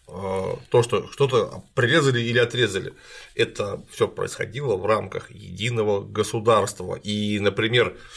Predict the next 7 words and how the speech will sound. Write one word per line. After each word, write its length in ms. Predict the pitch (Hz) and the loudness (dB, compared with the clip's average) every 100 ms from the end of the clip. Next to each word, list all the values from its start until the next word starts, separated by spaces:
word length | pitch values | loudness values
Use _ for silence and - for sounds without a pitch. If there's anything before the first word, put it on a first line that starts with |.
| - - - | -18 -18 -6
ну, 180 | 139 196 | 2 2
теоретически, 760 | 135 143 143 143 143 123 - 92 | 4 4 6 4 2 0 -2 -2
если 240 | 117 135 | 0 2
бы 100 | 120 | 0
вдруг 400 | 117 135 123 - - - - - - - _ _ - - - _ | 2 2 2 -2 -10 -6 -6 -6 -18 -20 _ _ -20 -20 -20 _
Ленинградскую 680 | 113 120 143 147 131 - 151 | -2 0 4 6 6 2 -2
область 480 | 135 95 - - | 0 0 -2 -8